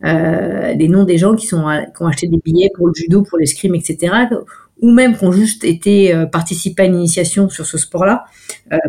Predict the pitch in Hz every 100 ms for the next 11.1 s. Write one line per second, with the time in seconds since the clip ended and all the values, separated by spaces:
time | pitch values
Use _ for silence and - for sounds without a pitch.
0 | - 170 - 196 175 170 170 - 165 196
1 | 202 165 156 151 147 151 147 151 151 151
2 | 151 151 165 165 - 190 170 170 135 214
3 | 220 190 185 - 165 170 - _ - 151
4 | 143 185 170 165 156 160 156 160 151 143
5 | 202 185 180 - 180 165 - - - 147
6 | 170 214 220 175 170 220 208 - - -
7 | _ 190 185 - - 208 220 262 - _
8 | _ - - 185 196 180 170 202 240 226
9 | - - - 165 160 165 165 - 170 175
10 | 190 180 175 175 196 180 170 170 202 226
11 | 247